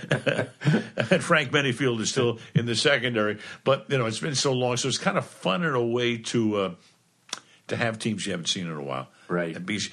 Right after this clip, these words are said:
Speaker 1: you, you kinda can start from a different place than you can with the Dallas Cowboys.
Speaker 2: Right. So you would go to Chicago when?
Speaker 1: Uh, two or three days beforehand.
Speaker 2: Okay.
Speaker 1: And then what we, we try to do is, uh, spend, uh, one day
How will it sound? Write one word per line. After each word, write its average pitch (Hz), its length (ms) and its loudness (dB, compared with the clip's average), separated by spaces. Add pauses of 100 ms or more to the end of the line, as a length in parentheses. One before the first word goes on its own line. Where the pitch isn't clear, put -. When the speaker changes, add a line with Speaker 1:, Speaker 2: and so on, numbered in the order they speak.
(160)
Speaker 1:
you, 110 120 -4
you 120 180 -2
kinda 120 260 -2
can 107 140 -6
start 117 420 0
from 107 160 -6
a 95 40 -6
different 101 360 -4
place 101 340 -2
than 90 100 -4
you 85 80 -4
can 82 260 -6
with 82 120 -8
the 85 60 -6
Dallas 80 340 -4
Cowboys. 71 600 -10
Speaker 2:
Right. 98 300 0 (320)
So 117 420 4
you 120 280 4
would 104 300 2
go 127 200 4
to 131 80 -2
Chicago 110 720 2
when? 85 520 -2 (600)
Speaker 1:
Uh, 135 280 4
two 180 180 2
or - 40 4
three 160 140 -2
days 117 280 0
beforehand. 104 560 -2 (280)
Speaker 2:
Okay. 127 460 0
Speaker 1:
And 127 120 -2
then 123 120 0
what 117 180 -2
we, 110 60 -8
we 120 140 0
try 123 240 2
to 117 100 -2
do 110 280 0
is, 107 320 -2
uh, 101 140 0
spend, 104 520 -2
uh, 101 160 0 (680)
one 120 300 -2
day 117 580 0